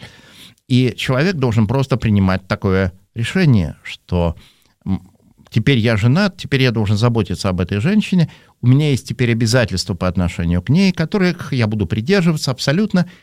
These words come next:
несмотря на какие бы то ни было мои эмоции. Потому что супруги могут утомляться друг другом, могут раздражаться, что-то им может не нравиться.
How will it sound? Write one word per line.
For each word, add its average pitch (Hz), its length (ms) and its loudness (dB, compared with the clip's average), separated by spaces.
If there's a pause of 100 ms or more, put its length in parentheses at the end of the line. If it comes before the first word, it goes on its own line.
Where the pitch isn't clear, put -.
(220)
несмотря 135 920 0
на 135 120 2
какие 175 240 -2
бы 127 100 2
то 110 120 -2
ни 113 120 2
было 101 160 -2
мои 85 360 0 (180)
эмоции. 90 580 0
Потому 123 320 -2
что - 180 -6
супруги 214 600 0 (320)
могут 165 340 2
утомляться 170 640 0
друг 156 240 -2
другом, 139 340 2
могут 147 300 2
раздражаться, 120 1000 0 (320)
что-то 143 280 0
им 104 60 4
может 98 280 -2
не 143 100 -2
нравиться. 170 600 2